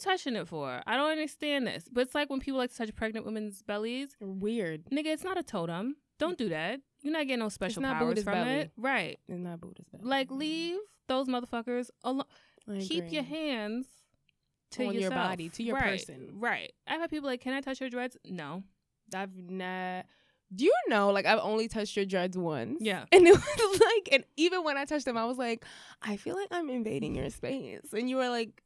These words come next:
Speaker 2: "It's fine."
Speaker 1: It's fine. I know
Speaker 2: <laughs>
Speaker 1: you. The rest of you people, I assume you, like, wipe yourselves without paper towels.
Speaker 2: Yeah.
Speaker 1: Y'all are animals, beasts.
Speaker 2: And it was, yeah, the one time I have touched your dreads, like, we were both drunk at
Speaker 1: Yeah.
Speaker 2: that. And I was like,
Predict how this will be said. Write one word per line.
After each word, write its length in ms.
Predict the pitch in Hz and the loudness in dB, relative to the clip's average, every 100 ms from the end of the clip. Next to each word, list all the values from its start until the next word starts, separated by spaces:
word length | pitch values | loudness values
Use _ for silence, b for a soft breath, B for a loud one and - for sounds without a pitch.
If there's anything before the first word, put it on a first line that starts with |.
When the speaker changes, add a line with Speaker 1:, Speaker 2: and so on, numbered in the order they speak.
| 240 | -10
Speaker 2:
"It's 240 | 247 - | -10 -12
fine." 360 | - - 190 233 | -16 -16 -6 -4
Speaker 1:
It's 140 | 269 | -2
fine. 320 | 302 233 160 - | 0 0 -2 -4
I 120 | 226 | -2
know 160 | 262 285 | 0 0
Speaker 2:
<laughs> 120 | 220 | -4
Speaker 1:
you. 160 | 113 - | -8 -8
The 80 | 214 | -4
rest 260 | 247 302 294 | -4 -4 -6
of 60 | |
you 100 | 269 | -8
people, 320 | 240 214 196 | -6 -8 -4
I 160 | 190 190 | -4 -2
assume 440 | 190 190 220 214 | -4 -4 -4 -4
you, 180 | 196 202 | -4 -6
like, 280 | 190 180 160 | -4 -4 -6
wipe 300 | 143 175 196 | -6 -6 -4
yourselves 380 | 202 196 196 196 | -6 -4 -4 -4
without 280 | 180 170 175 | -6 -6 -6
paper 240 | 185 185 | -8 -8
towels. 420 | 185 170 160 175 | -6 -4 -2 -4
Speaker 2:
Yeah. 360 | 262 294 381 359 | 0 2 2 6
Speaker 1:
Y'all 200 | 233 285 233 | 6 8 6
are 220 | 190 208 | 4 -2
animals, 520 | 214 220 190 160 160 170 156 | 0 0 0 -4 -8 -14 -8
beasts. 520 | 226 214 165 - - - _ 226 | -4 -4 -6 -10 -14 -18 _ -2
Speaker 2:
And 100 | 226 | 0
it 80 | |
was, 280 | 233 254 233 214 | 0 -2 -4 -6
yeah, 380 | 208 190 175 170 | -2 0 0 0
the 100 | 208 | 2
one 280 | 214 226 262 | 2 2 0
time 120 | 302 | 0
I 120 | 269 | 0
have 180 | 302 302 | 0 -2
touched 220 | 330 285 | -4 -4
your 120 | 285 254 | -4 -6
dreads, 280 | 247 247 | -4 -4
like, 120 | 226 214 | -4 -2
we 60 | |
were 160 | 262 226 | 0 0
both 320 | 196 240 226 | 0 -2 -2
drunk 260 | 220 202 202 | -4 -2 0
at 60 | |
Speaker 1:
Yeah. 140 | 269 269 | 6 8
Speaker 2:
that. 80 | |
And 100 | 202 | 8
I 80 | 226 | 6
was 80 | 294 | 4
like, 140 | 285 | 4